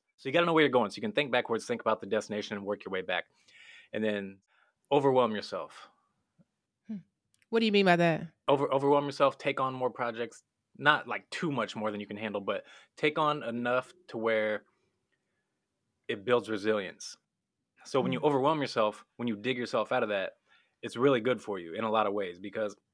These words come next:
Speaker 1: sorry, it shows you your capabilities. It strengthens your, uh, your mind because, you know, "Oh,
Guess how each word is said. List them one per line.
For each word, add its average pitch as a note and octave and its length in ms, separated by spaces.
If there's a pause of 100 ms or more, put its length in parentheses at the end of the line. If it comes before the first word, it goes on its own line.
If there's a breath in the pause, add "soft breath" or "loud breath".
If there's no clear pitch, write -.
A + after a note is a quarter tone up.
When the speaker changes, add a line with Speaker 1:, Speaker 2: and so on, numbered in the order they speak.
(1400)
Speaker 1:
sorry, G2+ 280
it G#2+ 80
shows C3 220
you B2 60
your A2 100
capabilities. B2 680 (540 soft breath)
It G#2+ 440 (260)
strengthens B2 540
your, G2+ 460 (260)
uh, F#2 440 (600)
your G2 120
mind A#2+ 380
because, G#2+ 300
you G#2+ 60
know, G#2 100
"Oh, G2+ 280